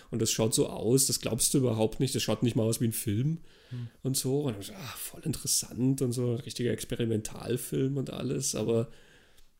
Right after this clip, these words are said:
Speaker 1: er hatte alle diesen
Speaker 2: Ja.
Speaker 1: Schwanz da dran nicht gehabt, ne?
Speaker 2: Ja, jetzt, wo du das sagst, denke ich mal grad von all denen, über die wir da halt reden, aber so das Gefühl, dass Blair Witch Project, der wirklich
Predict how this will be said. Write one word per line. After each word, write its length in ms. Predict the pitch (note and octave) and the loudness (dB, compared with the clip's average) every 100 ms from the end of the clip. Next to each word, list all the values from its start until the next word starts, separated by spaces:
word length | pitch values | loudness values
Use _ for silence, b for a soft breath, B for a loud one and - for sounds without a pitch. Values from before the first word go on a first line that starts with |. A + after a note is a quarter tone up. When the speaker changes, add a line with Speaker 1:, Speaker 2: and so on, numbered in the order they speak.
| - | -12
Speaker 1:
er 80 | |
hatte 160 | - - | -10 -2
alle 140 | - | 0
diesen 260 | A#2+ B2 B2 | 2 0 0
Speaker 2:
Ja. 60 | B2 | 0
Speaker 1:
Schwanz 320 | C3+ A2+ - | 0 0 0
da 120 | G#2+ | -2
dran 240 | G#2+ G#2 | 0 0
nicht 160 | G2 - | 0 -2
gehabt, 440 | G#2+ G2 - - - | -2 -4 -6 -8 -4
ne? 80 | B2+ | 2
Speaker 2:
Ja, 180 | D3+ | 6
jetzt, 260 | D3 C3+ - | 6 6 4
wo 40 | |
du 60 | C#3 | 0
das 120 | C#3 - | 0 2
sagst, 260 | C3+ - | 0 2
denke 160 | C3+ C3+ | 2 4
ich 60 | C#3 | 4
mal 100 | C3 | 4
grad 160 | B2+ | 0
von 220 | - C3+ - | -2 -4 -2
all 200 | B2 B2+ | 0 2
denen, 380 | B2+ B2+ C#3+ C3+ | 2 2 4 2
über 140 | B2 | 0
die 120 | A#2+ | 0
wir 120 | B2+ B2+ | 0 2
da 80 | |
halt 140 | B2 B2 | 2 2
reden, 220 | A#2+ C3 | 2 4
aber 160 | B2+ B2 | 4 4
so 60 | |
das 160 | B2 A#2+ | 2 0
Gefühl, 140 | - B2 | -2 -2
dass 120 | A#2+ | -2
Blair 260 | - A2+ | -2 0
Witch 140 | B2 B2 | 0 -2
Project, 380 | - A#2+ A#2+ A#2 | 0 0 0 0
der 120 | G#2+ | 2
wirklich 400 | C3+ C#3 B2 - | 2 2 0 0